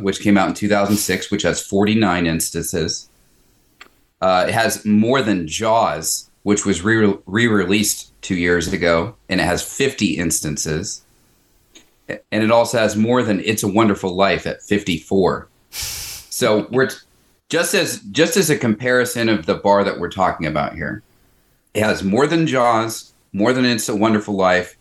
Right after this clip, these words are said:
and more than a Rocky film. More than a contemporary Rocky film, no mu-, uh, no less. In terms of animated films, uh, it has two more than Fantastic Mister Fox, which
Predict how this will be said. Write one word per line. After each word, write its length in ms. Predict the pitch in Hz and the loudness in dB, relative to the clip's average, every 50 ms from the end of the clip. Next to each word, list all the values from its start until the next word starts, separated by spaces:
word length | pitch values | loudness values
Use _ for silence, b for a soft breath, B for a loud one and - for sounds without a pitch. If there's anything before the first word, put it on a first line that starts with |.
| _ _ _ _ - | _ _ _ _ -4
and 140 | 95 95 | -2 0
more 140 | 98 98 101 | 2 2 2
than 100 | 95 87 | 2 2
a 40 | 87 | 0
Rocky 360 | 85 85 85 80 - - - - | 0 0 0 0 -2 -4 -10 -12
film. 400 | - - 69 62 67 - - - _ _ _ _ _ _ _ - | -10 -8 -8 -8 -8 -10 -14 -18 _ _ _ _ _ _ _ -8
More 200 | - 104 117 120 | -2 0 0 2
than 80 | 110 107 | 2 2
a 80 | 101 95 | 0 0
contemporary 640 | - 101 101 101 104 104 - 82 80 71 69 69 71 | 0 -2 0 0 0 -2 0 -2 -2 -2 -2 -4 -4
Rocky 340 | 71 69 69 - - 80 73 | -2 -2 -4 -4 -4 -8 -8
film, 340 | - 80 69 - - 78 - _ - | -8 -8 -8 -8 -8 -12 -14 _ -8
no 120 | 82 76 | -6 -6
mu-, 140 | 67 64 57 - - _ 90 | -6 -6 -8 -10 -12 _ -4
uh, 160 | 85 73 71 | -4 -2 -2
no 160 | 76 80 76 | -2 -4 -4
less. 720 | 73 67 67 69 - - - - - - - - - - _ _ _ _ - - _ _ _ _ _ _ _ _ _ - | -4 -4 -6 -6 -8 -10 -12 -12 -16 -18 -20 -20 -20 -20 _ _ _ _ -20 -20 _ _ _ _ _ _ _ _ _ -2
In 140 | 110 110 | 0 0
terms 300 | 107 127 127 120 110 - | 2 2 2 2 2 2
of 120 | 98 - - - | 0 -2 -2 -2
animated 500 | 123 131 139 143 147 147 147 147 143 143 | 0 0 0 2 2 2 2 2 0 -2
films, 600 | - 147 139 135 135 131 135 147 - - - _ _ _ _ _ _ _ _ _ _ _ _ _ _ _ _ _ _ _ _ _ | -2 -2 0 2 2 0 0 -2 -6 -12 -16 _ _ _ _ _ _ _ _ _ _ _ _ _ _ _ _ _ _ _ _ _
uh, 380 | - 101 107 101 98 95 95 87 - - | -2 2 2 4 2 2 0 -2 -6 -2
it 220 | 107 110 107 - | -2 0 0 -2
has 920 | - 113 113 110 107 101 98 95 92 92 92 90 - - - - - - _ _ _ _ _ _ _ _ _ _ _ _ _ _ _ | -2 -2 0 2 4 4 4 4 2 0 -2 -4 -6 -6 -8 -10 -12 -16 _ _ _ _ _ _ _ _ _ _ _ _ _ _ _
two 260 | - - 160 147 147 | -4 -2 0 2 2
more 340 | 156 160 139 127 123 120 113 | 2 2 2 2 2 2 2
than 160 | 101 110 104 | 2 2 0
Fantastic 640 | 101 - 107 104 101 - - 98 98 98 - - 87 85 | 0 2 2 2 2 2 0 -2 -2 -2 -2 -4 -4 -2
Mister 280 | 98 95 - - 87 | -2 -2 -2 -4 -6
Fox, 640 | - - 98 95 95 107 - - - - - - _ _ - | -4 0 0 2 2 0 0 -4 -6 -6 -8 -10 _ _ 0
which 540 | 101 107 107 107 - - - - - - | 2 2 4 2 2 -2 -4 -4 -8 -16